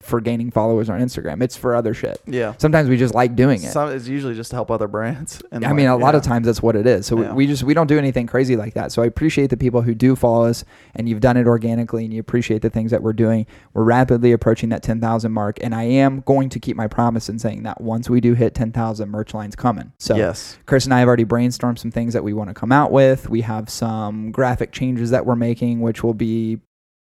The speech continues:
Speaker 2: You'll
Speaker 1: presented
Speaker 2: probably
Speaker 1: in a
Speaker 2: see
Speaker 1: couple
Speaker 2: them
Speaker 1: weeks.
Speaker 2: before episode one hundred.
Speaker 1: You'll likely see 'em beforehand, so some of that will probably be integrated into, um, some merch stuff, but that is coming. And once we get about fourteen hundred more, the commitment is made.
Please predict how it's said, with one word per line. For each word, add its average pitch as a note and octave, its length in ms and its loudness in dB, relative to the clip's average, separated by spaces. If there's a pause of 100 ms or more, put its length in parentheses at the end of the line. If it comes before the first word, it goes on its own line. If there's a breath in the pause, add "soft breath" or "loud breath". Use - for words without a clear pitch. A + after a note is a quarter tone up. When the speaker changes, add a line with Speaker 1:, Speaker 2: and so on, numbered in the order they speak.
(220)
Speaker 2:
You'll F3+ 140 4
Speaker 1:
presented B2+ 200 2
Speaker 2:
probably C#3+ 160 6 (100)
Speaker 1:
in B2 80 4
a B2 60 2
Speaker 2:
see B2 120 -2
Speaker 1:
couple C3+ 220 2
Speaker 2:
them C#3 80 4
Speaker 1:
weeks. C3+ 160 -4
Speaker 2:
before F3+ 400 0
episode G2+ 440 -4
one G2+ 200 -6
hundred. G2 400 -8
Speaker 1:
You'll C#3+ 160 4
likely E3 260 4
see E3 160 0
'em D#3 100 0
beforehand, C#3 600 2
so A#2+ 340 4
some C3 220 0
of B2+ 80 2
that B2+ 140 2
will B2+ 100 4
probably B2+ 260 2
be A#2+ 160 0
integrated B2 480 0
into, A2+ 720 0
um, G#2+ 560 -6
some A#2 240 -2
merch G#2+ 260 -4
stuff, A2+ 300 -4
but G#2 180 -2
that B2 140 0
is C#3 220 2
coming. G#2+ 680 -2
And A2 440 -6
once A#2 380 -4
we C3+ 120 -2
get C#3 180 4
about C#3 300 2
fourteen C#3 380 -4
hundred C3+ 260 0
more, A#2+ 500 0 (520)
the A2+ 60 0
commitment B2 480 -2
is A#2 140 -4
made. G#2+ 320 -6